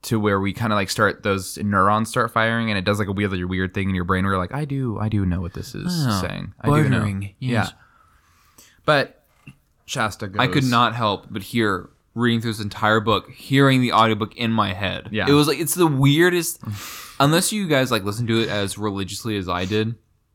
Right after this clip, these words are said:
Speaker 2: it's really hard to describe, but
Speaker 1: Yeah.
Speaker 2: every single line, I was like, "Oh my gosh."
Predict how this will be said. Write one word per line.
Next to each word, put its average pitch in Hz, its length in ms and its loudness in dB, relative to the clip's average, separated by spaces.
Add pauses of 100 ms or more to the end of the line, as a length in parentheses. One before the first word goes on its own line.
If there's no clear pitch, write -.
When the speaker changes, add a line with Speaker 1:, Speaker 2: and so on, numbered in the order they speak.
(600)
Speaker 2:
it's 135 200 2
really 147 240 6
hard 151 260 2
to 123 80 -6
describe, 98 560 -4
but 113 240 -4
Speaker 1:
Yeah. 120 100 0
Speaker 2:
every 143 260 4
single 135 360 2
line, 104 500 -2 (600)
I 110 100 4
was 113 120 2
like, 113 120 -4
"Oh 107 80 -8
my 95 160 -6
gosh." 92 340 -2